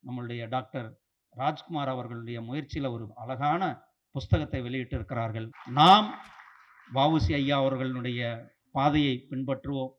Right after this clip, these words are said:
நாம் ஒவ்வொருவரும் சுயசார்பு பாரத பொருள்களை பயன்படுத்துவதன் மூலமாக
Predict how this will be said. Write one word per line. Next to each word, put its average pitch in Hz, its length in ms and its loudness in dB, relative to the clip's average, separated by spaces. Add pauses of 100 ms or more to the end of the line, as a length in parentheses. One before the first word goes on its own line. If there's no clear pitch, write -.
நாம் 180 260 0
ஒவ்வொருவரும் 226 580 0 (360)
சுயசார்பு 208 560 2
பாரத 160 340 -2
பொருள்களை 139 540 -4
பயன்படுத்துவதன் 147 720 -6
மூலமாக 139 520 -10